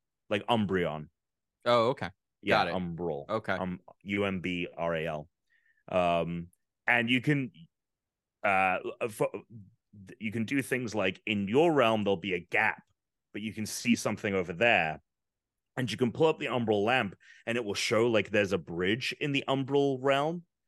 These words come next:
Speaker 1: And you can just hold the lamp up and walk across this bridge.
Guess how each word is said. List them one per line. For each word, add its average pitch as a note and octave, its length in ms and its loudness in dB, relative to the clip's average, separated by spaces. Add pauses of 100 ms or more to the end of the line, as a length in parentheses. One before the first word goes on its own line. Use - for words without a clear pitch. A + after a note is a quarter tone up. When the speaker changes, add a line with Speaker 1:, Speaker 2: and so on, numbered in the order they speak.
(460)
Speaker 1:
And A2+ 160 0
you E3 140 -2
can D#3 200 2
just A2+ 160 -4
hold D#3 340 4
the A#2 80 4
lamp B2 360 0
up G2 160 -2
and F#2 220 -6
walk B2+ 300 6
across G#2 440 0
this F#2 180 -8
bridge. A2+ 800 2